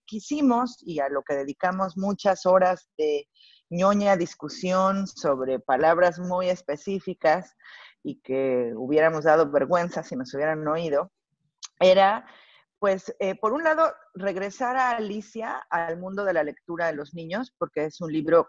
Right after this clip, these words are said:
que se trasladó a la academia, ¿no? Es un libro hiperestudiado, hiperanotado, y queríamos regresarla a su cuna original, que era el, los niños lectores. Y por otro,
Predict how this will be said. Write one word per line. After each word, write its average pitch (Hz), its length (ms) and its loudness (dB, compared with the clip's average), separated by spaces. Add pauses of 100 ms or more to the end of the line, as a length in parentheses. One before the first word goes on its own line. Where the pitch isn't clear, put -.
que 151 180 2
se 143 200 -6
trasladó 135 720 2
a 143 140 4
la 131 80 2
academia, 127 640 -6 (120)
¿no? 170 200 -4
Es 180 180 -8
un 165 120 -12
libro 156 340 4
hiperestudiado, 165 1040 2 (160)
hiperanotado, 147 920 2 (800)
y 156 120 -4
queríamos 175 720 2
regresarla 190 1200 2
a 139 220 -2
su 143 560 -16
cuna 175 380 -4
original, 147 640 -6 (140)
que 139 240 -4
era 143 420 -2
el, 123 400 -8 (220)
los 123 180 -6
niños 151 380 -2
lectores. 139 680 0 (600)
Y 233 180 2
por 262 160 6
otro, 262 560 4